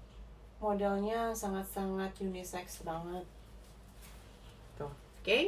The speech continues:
Saya puterin sekali lagi untuk kita next ke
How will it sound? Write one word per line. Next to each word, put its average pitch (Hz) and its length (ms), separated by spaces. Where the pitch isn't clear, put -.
Saya 175 220
puterin 180 480
sekali 175 320
lagi 233 640
untuk 175 240
kita 190 500
next 196 600
ke 175 320